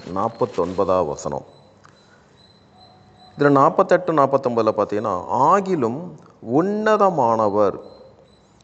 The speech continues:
கைகளினால் செய்யப்பட்ட ஆலயங்களில் வாசமாயிரார்." நாற்பத்தி ஒன்பதுல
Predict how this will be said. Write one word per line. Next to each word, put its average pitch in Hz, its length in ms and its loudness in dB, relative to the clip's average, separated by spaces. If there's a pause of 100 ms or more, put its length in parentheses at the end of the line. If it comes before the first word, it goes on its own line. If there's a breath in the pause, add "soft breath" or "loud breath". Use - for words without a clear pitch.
(220)
கைகளினால் 185 800 4
செய்யப்பட்ட 127 1120 -2
ஆலயங்களில் 120 1120 -2 (500)
வாசமாயிரார்." 117 1160 -2 (3500)
நாற்பத்தி 104 340 2
ஒன்பதுல 101 360 2